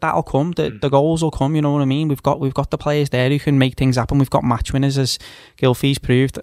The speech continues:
Speaker 1: on, on Saturday against Leicester. Goal scorers, got match winners. For me, it's, it's, it's, it's what we do off the ball that, that we seem to be lacking. And, uh, if we can, if, if we can, if we can get that press and make life hard for Palace, the, the rest will come. Um,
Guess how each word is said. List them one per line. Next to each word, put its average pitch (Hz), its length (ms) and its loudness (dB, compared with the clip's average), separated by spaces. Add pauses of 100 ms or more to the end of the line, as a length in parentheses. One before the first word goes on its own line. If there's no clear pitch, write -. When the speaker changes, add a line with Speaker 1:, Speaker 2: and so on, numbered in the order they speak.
(360)
Speaker 1:
on, 127 200 0
on 127 140 2
Saturday 135 340 -2
against 139 220 -2
Leicester. 143 320 0 (520)
Goal 135 220 4
scorers, 143 320 2
got 143 160 0
match 127 260 -2
winners. 147 300 0 (320)
For - 160 2
me, 160 320 4
it's, - 240 -4 (100)
it's, - 220 -2 (200)
it's, - 280 -4
it's - 140 -2
what 151 140 0
we 170 100 0
do 165 120 2
off - 180 -2
the 160 80 0
ball 165 260 2
that, 165 180 -2 (160)
that 135 160 -4
we 139 80 -2
seem 139 240 -2
to 135 120 -6
be 131 100 -2
lacking. 123 300 -2
And, 156 180 2
uh, - 220 -14 (160)
if 147 120 -2
we 156 100 -2
can, 156 240 -4
if, 156 260 -4
if 151 140 -6
we 156 100 -2
can, 160 220 -2
if 143 120 -4
we 151 60 0
can 160 80 4
get 170 180 0
that 160 140 -2
press 160 300 -2
and 143 180 -4 (460)
make 143 240 0
life 147 180 2
hard 135 220 2
for - 100 -8
Palace, 131 420 -2
the, 147 280 -6
the 131 100 -2
rest 147 240 -4
will 160 100 -2
come. 151 380 -2
Um, 135 420 0